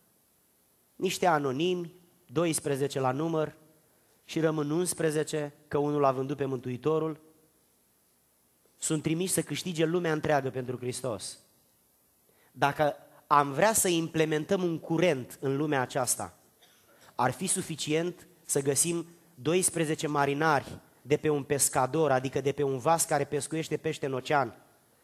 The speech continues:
și să-i trimitem să implementeze curentul acela în lumea întreagă și să mai avem și pretenția că are succes? Că au succes? Nici de cum. Niște oameni semi-analfabeți, fără cultură, fără carte,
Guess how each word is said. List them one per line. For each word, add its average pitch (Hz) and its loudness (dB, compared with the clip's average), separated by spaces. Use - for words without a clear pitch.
și - -12
să-i 139 4
trimitem 151 -2
să 151 0
implementeze 139 -2
curentul 143 -2
acela 127 -2
în 131 0
lumea 143 0
întreagă 131 -2
și - -6
să 156 4
mai 139 4
avem 139 2
și 156 -4
pretenția 139 -2
că 135 -4
are 139 2
succes? 156 -6
Că 135 0
au 143 4
succes? 151 -4
Nici 135 -2
de 117 -4
cum. 95 -10
Niște 160 0
oameni 196 4
semi-analfabeți, 151 2
fără 202 2
cultură, 175 2
fără 196 2
carte, 139 2